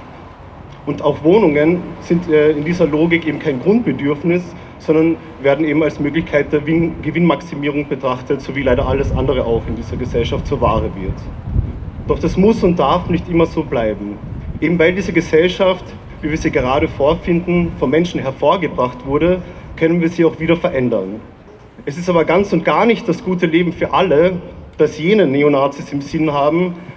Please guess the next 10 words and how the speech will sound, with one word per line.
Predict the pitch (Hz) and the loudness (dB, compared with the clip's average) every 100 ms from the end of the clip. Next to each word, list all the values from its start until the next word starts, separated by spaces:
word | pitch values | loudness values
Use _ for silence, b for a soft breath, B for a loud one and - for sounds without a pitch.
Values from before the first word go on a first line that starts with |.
| - | -6
die | 170 | -6
hier | 175 202 233 | -2 4 4
in | 185 | 4
diesem | 156 175 156 | -2 -4 0
Haus | 147 - | 2 2
in | 180 | 2
der | 160 | 0
Tabor-, | - 139 160 175 - - - | 0 -2 0 -2 -4 -12 0
Taborstraße | 147 180 175 160 165 170 | 2 2 0 -2 -4 -4
versuchen, | - - 180 180 185 180 175 | -8 -6 -2 -2 0 0 0